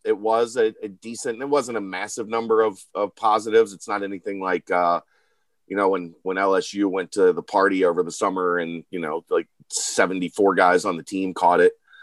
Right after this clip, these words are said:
Um, it, it was contained and it was small. Luke wants to play football, Tulsa in the, the American Conference. I think the biggest thing,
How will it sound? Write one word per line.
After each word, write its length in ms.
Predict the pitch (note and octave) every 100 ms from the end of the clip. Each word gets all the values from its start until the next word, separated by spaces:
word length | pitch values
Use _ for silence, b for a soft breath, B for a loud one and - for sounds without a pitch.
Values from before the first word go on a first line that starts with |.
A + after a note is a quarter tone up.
| B B B
Um, 540 | G#2+ G#2+ F#2+ E2+ E2+ _ -
it, 280 | G#2+ - C3+
it 80 | D3
was 300 | C3 - - - - _ _ -
contained 560 | D3 C#3 C#3 C3 C3+
and 80 | C3
it 80 | A#2+
was 100 | B2
small. 560 | - B2 A2+ A2+ A#2+ - _ _ _ -
Luke 220 | A2+ C3
wants 220 | C3 A#2+
to 80 | -
play 160 | C3 A#2
football, 460 | - A2+ A#2 A#2+
Tulsa 380 | - A2 G#2 A#2+
in 120 | A2
the, 180 | G#2+ A2
the 160 | G2+ G#2
American 640 | G2+ G#2 - _ _ G2+
Conference. 360 | G#2 G2 A#2 C#3+
I 80 | D3
think 180 | A3
the 60 | -
biggest 280 | C3+ C3 -
thing, 220 | C3+ A#2+